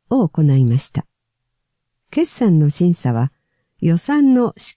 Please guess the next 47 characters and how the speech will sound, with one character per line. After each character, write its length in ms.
行 220
状 180
況 380
を 60
検 320
証 260
し 140
て、 200
次 200
年 260
度 160
へ 100
の 240
行 240
財 220
政 400
運 180
営 160
に 240
反 300
映 160
さ 180
せ 180
る 180
重 280
要 200
な 120
役 300
割 240
を 80
持 120
っ 40
て 160
い 80
ま 140
す。 280
決 220
算 220
特 260
別 280
委 40
員 160
会 260
の 120
様 180
子 180
は、 200